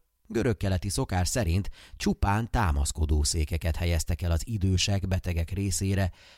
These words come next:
ülőhelyek nincsenek. A szomszédságban található a Görög Egyházművészeti Múzeum. Evangélikus templom. Hamarosan ötszáz éves Kecskeméten az evangélikus egyházközség is,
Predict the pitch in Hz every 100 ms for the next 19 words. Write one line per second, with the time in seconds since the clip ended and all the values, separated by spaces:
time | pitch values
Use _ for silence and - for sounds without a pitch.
0 | - - 147 104 98 107 98 - 80 69
1 | - 76 73 71 - - _ 78 76 127
2 | - 107 - 80 67 71 90 82 73 69
3 | - 107 117 - 120 131 143 107 78 -
4 | 78 - 60 60 64 58 62 - 67 -
5 | 65 57 - 62 - _ _ _ _ _
6 | - 131 101 80 78 73 67 78 - -
7 | 65 - 62 58 - - 139 165 143 131
8 | 139 135 - 98 - 85 82 85 85 80
9 | 107 104 - 90 87 82 113 110 - 76
10 | 73 73 78 76 85 - 85 - 85 -
11 | 87 - 90 80 92